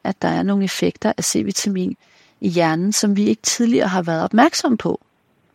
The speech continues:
Vi har kun koncentreret os, eller mest koncentreret os om skørbu som et symptom på C-vitaminmangel, men måske findes der faktisk nogle symptomer i hjernen, som vi skal være en lille smule mere opmærksom på,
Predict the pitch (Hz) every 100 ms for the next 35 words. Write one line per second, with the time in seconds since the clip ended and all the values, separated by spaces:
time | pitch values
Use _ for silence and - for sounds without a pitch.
0 | _ _ _ _ _ _ _ - 202 214
1 | - 294 285 285 - 233 - 220 247 240
2 | 214 180 165 180 254 - 262 226 208 -
3 | 202 - 202 - 165 - - 226 262 285
4 | 247 - 196 190 - _ _ - - 190
5 | - 226 - - 165 156 - 240 - 226
6 | 196 196 - 196 196 196 202 - - 165
7 | - - 220 226 285 - 220 - - -
8 | 226 - 214 196 - 196 - - - 202
9 | _ _ 220 185 165 160 170 214 - _
10 | - 233 214 208 - 208 180 185 214 214
11 | 277 - 226 220 185 180 196 - _ _
12 | - 240 - 277 226 - -